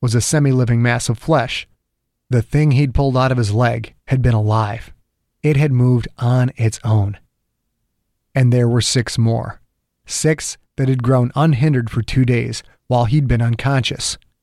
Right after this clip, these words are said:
It had only taken three days for the things to go from a little rash to a squirming horror, and another forty-eight hours to transform into these bizarre triangular growths.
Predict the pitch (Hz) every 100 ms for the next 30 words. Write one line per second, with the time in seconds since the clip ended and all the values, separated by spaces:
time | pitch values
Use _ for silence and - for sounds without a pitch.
0 | _ _ _ _ _ _ _ _ 147 147
1 | 156 180 214 165 147 123 120 156 180 180
2 | 175 - 123 110 131 120 - 127 131 123
3 | 117 127 165 151 143 151 123 - 120 -
4 | - 151 143 135 170 156 113 - _ 156
5 | 143 127 175 175 - 135 117 120 120 117
6 | 113 - 123 160 160 - 160 151 160 143
7 | 143 110 120 110 135 151 - 131 127 123
8 | 117 113 120 113 110 -